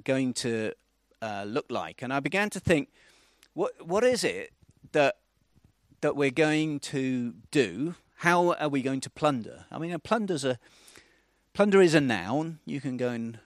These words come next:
find plunder, can't you, and, and receive it. But to plunder is a much more exciting word, isn't it? It's an active thing. You go and do it. You come and relieve the enemy of his resources.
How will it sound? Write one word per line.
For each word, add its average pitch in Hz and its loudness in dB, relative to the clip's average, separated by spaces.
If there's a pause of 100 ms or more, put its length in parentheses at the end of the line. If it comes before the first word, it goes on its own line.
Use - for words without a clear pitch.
(120)
find 113 -6
plunder, 113 -10
can't 143 -8
you, 92 -12
and, 104 -14
and 110 -10
receive 113 -4
it. 82 -12 (760)
But - -2 (160)
to 262 8
plunder 107 -2 (280)
is 135 -4
a 127 0
much 165 -2
more 165 2
exciting 139 0
word, 104 2
isn't 120 -6
it? 98 -10
It's 120 -4
an 135 0
active 156 0
thing. 95 -12
You 123 -2
go 214 2
and 196 -6
do 151 4
it. 82 -4 (560)
You 135 -2
come 180 4
and 160 4
relieve 147 4
the 135 6
enemy 113 0
of 117 -4
his 143 -4
resources. 151 0